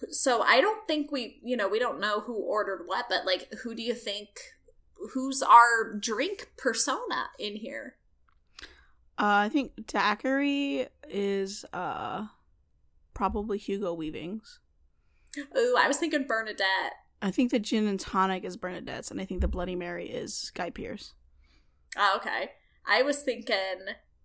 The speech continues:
Speaker 1: at first I thought the G and T would be Guy Pearce, but then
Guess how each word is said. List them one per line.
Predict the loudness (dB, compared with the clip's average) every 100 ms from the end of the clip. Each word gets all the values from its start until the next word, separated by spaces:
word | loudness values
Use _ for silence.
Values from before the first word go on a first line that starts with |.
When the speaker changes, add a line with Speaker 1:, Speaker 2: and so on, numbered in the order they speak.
| _ _ _
Speaker 1:
at | 2 2 0
first | 0 4 4 4 4
I | 2
thought | 4 4 4
the | 0
G | -2 -6 -4
and | -2
T | -2 -4 -6 -2
would | -2 -2
be | -6 -6 -8 -10 -10 -10 -14 _ _ 0
Guy | 2 2
Pearce, | -4 -4 0 0 0 0 0 0 -6 _ _ _
but | -4 -2
then | 0 2 2